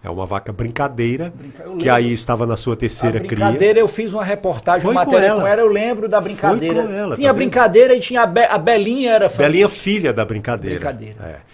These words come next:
Speaker 1: Então, brincadeira foi a campeã, quarenta litros, a outra trinta e oito litros,
Speaker 2: Ô, louco.
Speaker 1: amiga. Eram duas vacas holandesas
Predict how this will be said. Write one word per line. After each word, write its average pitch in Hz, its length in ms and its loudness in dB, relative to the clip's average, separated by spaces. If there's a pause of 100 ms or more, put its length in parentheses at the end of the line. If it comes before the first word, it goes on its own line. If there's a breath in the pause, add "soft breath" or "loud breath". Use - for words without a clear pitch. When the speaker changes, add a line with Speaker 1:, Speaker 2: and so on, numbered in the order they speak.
(360 soft breath)
Speaker 1:
Então, 139 260 0
brincadeira 123 600 0
foi 123 200 0
a 120 60 0
campeã, 135 760 2 (100)
quarenta 104 400 -4
litros, 127 920 -8 (380 soft breath)
a 104 120 -4
outra 123 340 -4
trinta 135 340 -6
e 143 40 -4
oito 143 260 -4
litros, 120 460 -8
Speaker 2:
Ô, 165 60 -10
louco. 165 180 -4
Speaker 1:
amiga. 139 640 0 (300 soft breath)
Eram 110 220 -4
duas 113 260 -2
vacas 110 340 -2
holandesas 120 840 -2